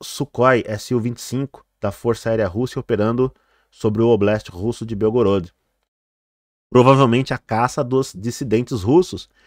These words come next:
que desde o início da manhã atacam a região. Por estarem voando assim tão baixo e soltando flares, é porque os combates estão ba-, bastante ativos na região, né? Olha lá.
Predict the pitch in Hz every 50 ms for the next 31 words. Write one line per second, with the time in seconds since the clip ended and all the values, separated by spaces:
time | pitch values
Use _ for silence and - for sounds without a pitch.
0 | _ _ _ _ _ _ - 107 104 120 156 175 180 165 190 165 147 143 143 -
1 | 139 123 123 123 123 113 107 107 113 113 - 123 - - 123 123 131 127 131 127
2 | 104 95 - _ _ _ _ _ _ _ _ _ _ - 104 101 - - 113 110
3 | 117 117 113 117 113 113 113 107 104 - - 107 104 95 - 151 156 113 104 107
4 | 120 131 127 - - 113 - - 101 - - 98 92 90 - - 107 123 151 160
5 | 123 - - - - _ _ _ _ _ _ _ _ _ _ _ _ _ _ _
6 | _ _ - 98 98 101 - _ - 160 143 - - 117 113 117 - - 123 -
7 | - - 139 117 95 98 101 104 - - 117 - - - 110 104 104 104 104 -
8 | _ _ _ 90 95 95 - - - 135 147 - - 156 143 - - - 110 104
9 | 113 104 110 104 98 107 107 107 110 107 87 82 80 82 87 95 92 82 - -